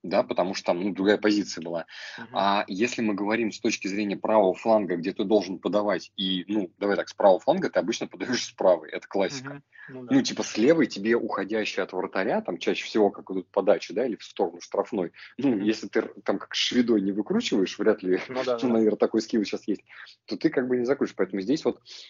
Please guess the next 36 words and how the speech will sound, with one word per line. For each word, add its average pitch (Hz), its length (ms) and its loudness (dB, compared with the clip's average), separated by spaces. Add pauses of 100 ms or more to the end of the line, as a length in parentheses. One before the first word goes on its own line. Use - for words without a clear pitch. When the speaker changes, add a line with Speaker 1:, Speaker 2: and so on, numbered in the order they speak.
(120)
Speaker 1:
а, 113 200 -4 (180)
вот 113 320 0
мы 123 160 2
теряем 120 380 4
вот 113 120 -2
этот 143 240 2
момент, 90 380 -4 (160)
да, 107 160 2
как 87 180 0
бы, 82 100 -6
потому 95 300 -6
что, - 240 -8 (340)
да, 104 340 0
ты - 200 -4
можешь 101 440 -2
играть, 143 540 0
во-первых, 107 460 2
ты 104 100 -2
играешь 101 280 4
тогда 87 180 -6
ближней 101 420 0
ногой 95 480 0 (240)
к, - 200 -12
э, 90 340 -2
защищающемуся, 131 1080 2
Speaker 2:
Мгм. - 20 -10
Speaker 1:
что - 160 -8
Speaker 2:
Мгм. - 0 -
Speaker 1:
тоже 107 280 0
не 95 100 -4
Speaker 2:
Ну - 20 -6
Speaker 1:
всегда 131 260 2
Speaker 2:
да, 110 80 -10
да, 98 160 0
да, - 140 -4
Speaker 1:
хорошо. 92 180 -2